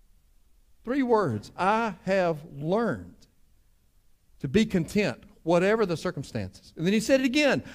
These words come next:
"I know what it is to be in need, and I know what it is to have plenty." And then he said, "I have learned the secret of being content in any and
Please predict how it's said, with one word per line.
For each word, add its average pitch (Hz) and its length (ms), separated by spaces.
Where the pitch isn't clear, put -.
"I 165 100
know 196 180
what 247 100
it 254 60
is 269 160
to 254 100
be 240 340
in 254 220
need, 214 480
and 147 160
I 170 60
know 220 200
what 254 180
it 254 60
is 254 180
to 240 120
have 208 300
plenty." 240 460
And 202 120
then 226 120
he 254 120
said, 226 500
"I 208 340
have 202 360
learned 226 960
the 160 100
secret 175 600
of 165 180
being 202 180
content 185 540
in 143 220
any 285 380
and 170 140